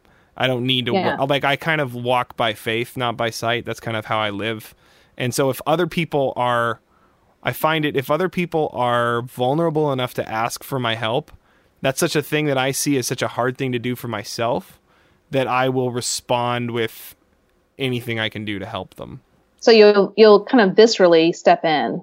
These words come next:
Speaker 1: Yeah. Yeah. I'll be
Speaker 2: Yeah.
Speaker 1: like, "Yes, I'm there.
Speaker 2: So that's
Speaker 1: Whatever I have is yours." Yeah.
Speaker 2: Yeah, that's definitely the social eight, which, you know, probably is one reason why you didn't land on eight to begin with, 'cause it's the counter type.
Speaker 1: Yeah.
Speaker 2: So it may have not been as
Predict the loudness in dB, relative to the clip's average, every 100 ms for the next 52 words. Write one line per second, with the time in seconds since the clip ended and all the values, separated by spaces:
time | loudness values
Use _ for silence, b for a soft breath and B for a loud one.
0 | -2 0 2 0 -6 _ _ _ 0 2
1 | 2 0 0 4 4 2 0 -2 -2 -4
2 | -2 4 6 6 6 2 0 0 0 -2
3 | -2 -6 -8 -10 -14 -20 _ _ _ _
4 | _ -12 2 4 6 6 4 6 4 6
5 | 4 4 4 4 6 8 8 6 0 -10
6 | -4 2 4 4 2 4 8 8 8 6
7 | 8 8 8 6 4 4 6 4 6 6
8 | 4 4 4 4 4 4 2 4 6 8
9 | 6 6 2 4 2 2 2 2 2 2
10 | 0 _ _ _ _ 0 2 6 8 10
11 | 8 8 6 6 6 2 4 2 2 0
12 | 2 4 2